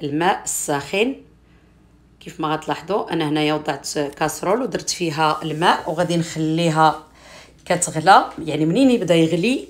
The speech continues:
ن-، نحسب عشرين دقيقه، كنوضع فوق منها هاد، آه، ال-، الاناء هذا، وكنبدا كنخلط، يعني ما كنحبسش من التحراك.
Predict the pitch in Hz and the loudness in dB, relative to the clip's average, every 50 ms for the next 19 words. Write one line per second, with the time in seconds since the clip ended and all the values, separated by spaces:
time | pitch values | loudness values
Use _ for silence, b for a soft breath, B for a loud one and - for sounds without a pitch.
0 | - - 170 170 170 160 156 165 - - - - 277 240 214 - - 147 147 - | -8 -4 -2 -2 0 0 -2 -4 -4 -4 -4 -2 -2 -2 -2 -2 -4 -4 -4 -2
1 | - 208 233 254 233 - - - 170 151 151 - - - - - - 170 160 160 | -2 0 0 0 0 0 -2 -2 -2 -4 -4 -4 -8 -12 -12 -10 -6 -6 -4 -2
2 | 151 151 196 180 - - - - 165 165 160 156 147 156 151 143 139 147 143 139 | -2 0 -2 -2 -2 -6 -12 -8 -6 -6 -4 -4 -2 -2 -2 -2 -2 -6 -8 -10
3 | - - 143 135 131 131 127 127 131 139 - B B B B B B B B B | -10 -12 -12 -10 -10 -10 -12 -12 -14 -18 -20 B B B B B B B B B
4 | B B B B _ _ - - 139 139 139 131 131 127 135 147 - 165 151 147 | B B B B _ _ -16 -12 -10 -8 -8 -8 -8 -10 -12 -10 -8 -6 -2 -2
5 | 151 165 - - 156 151 156 147 147 202 247 285 - - - - _ _ _ _ | 0 0 0 -2 -2 0 0 0 2 2 2 2 0 -6 -18 -20 _ _ _ _
6 | _ _ _ b b b b b b b b b - 214 202 240 220 208 180 190 | _ _ _ b b b b b b b b b -6 -2 0 0 0 2 2 0
7 | 226 220 - 202 175 - - 165 160 143 139 139 - 151 151 151 165 175 175 - | 0 0 0 -2 -2 -4 -4 -4 -4 -4 -4 -6 -6 -4 -2 -2 0 -2 -2 -2
8 | 180 165 - - 185 165 147 - - - 190 190 180 - - - - 156 143 139 | -4 -6 -6 -6 -4 -2 -2 -2 -2 -2 -2 -2 -4 -4 -6 -8 -6 -6 -8 -8
9 | 131 - - | -10 -12 -14